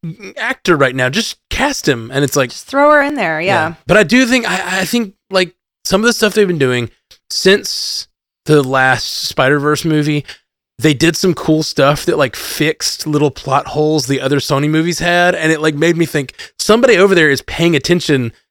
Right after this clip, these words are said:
Speaker 1: to the fact that there were little plot holes through the different movies. And that made me feel like, okay,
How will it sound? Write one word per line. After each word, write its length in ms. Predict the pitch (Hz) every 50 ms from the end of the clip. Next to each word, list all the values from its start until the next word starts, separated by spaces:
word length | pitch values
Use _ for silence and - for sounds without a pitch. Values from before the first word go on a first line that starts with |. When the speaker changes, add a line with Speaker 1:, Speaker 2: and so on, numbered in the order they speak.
| _ -
Speaker 1:
to 80 | 143
the 100 | 135 135
fact 320 | - - 139 135 143 - -
that 160 | 139 - -
there 120 | 143 139
were 100 | 135 135
little 200 | 127 127 123 113
plot 220 | - - 156 160 143
holes 360 | 123 127 117 117 113 107 -
through 140 | - 147 131
the 100 | 123 123
different 340 | 117 139 - - 139 110 - _ _ _ _
movies. 500 | - 139 135 143 156 208 220 220 214 202
And 180 | 180 143 143 156
that 120 | 160 160 180
made 160 | 180 175 151
me 160 | 160 156 156
feel 180 | 143 151 143 139
like, 180 | 127 127 -
okay, 380 | - 175 - 196 170 160 160